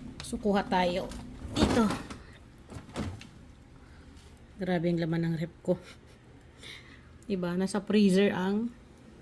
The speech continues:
sili. Ayan. So, kuha tayo ng isang. Ang laman ng isang pack, iba-iba.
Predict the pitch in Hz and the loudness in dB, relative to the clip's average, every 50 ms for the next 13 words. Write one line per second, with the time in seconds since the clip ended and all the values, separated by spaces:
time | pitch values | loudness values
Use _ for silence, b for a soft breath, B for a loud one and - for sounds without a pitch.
0 | - - - - - - 233 214 202 190 180 175 170 156 - - - - - - | -20 -18 -14 -6 -2 0 2 2 4 4 2 2 0 -2 -6 -10 -18 -20 -20 -20
1 | - - - - - - - - - - - - - - - - - - - - | -20 -20 -16 -10 -6 -6 -6 -6 -8 -12 -14 -16 -16 -16 -16 -16 -16 -16 -16 -18
2 | - - - - - - - - - - - - - - - - - - - - | -18 -18 -18 -18 -16 -14 -14 -14 -14 -14 -16 -16 -16 -18 -20 -20 -20 -20 -20 -20
3 | - - - - 170 165 170 160 156 185 208 208 190 170 165 - - - - - | -20 -20 -14 -10 -6 -6 -4 -4 -2 -2 0 0 -2 -2 -6 -10 -16 -14 -12 -12
4 | - - - - - - - - - - - - - - - - - - - - | -12 -12 -12 -10 -8 -8 -8 -6 -6 -6 -6 -4 -6 -6 -10 -12 -14 -18 -20 -20
5 | - - - - - - - - - - - - 208 - 196 190 190 190 - 190 | -20 -20 -18 -14 -14 -14 -14 -16 -18 -16 -14 -12 -8 -6 -4 -4 -4 -2 -2 0
6 | 190 185 185 185 185 180 185 - - 180 170 165 160 - - - - - - - | 0 2 2 0 0 -2 -2 -4 -4 -4 -4 -4 -6 -8 -8 -10 -10 -12 -12 -8
7 | - 226 240 247 254 247 254 254 247 240 294 233 - 240 220 214 214 214 214 214 | -2 0 2 4 4 4 4 4 2 2 0 0 0 2 2 2 4 4 2 2
8 | 214 208 208 208 202 - - 208 202 202 - - - - - 214 196 202 208 202 | 2 2 0 -2 -2 0 2 2 2 0 -2 -10 -16 -6 0 2 4 6 6 6
9 | 185 170 185 180 180 - | 6 4 2 0 0 -2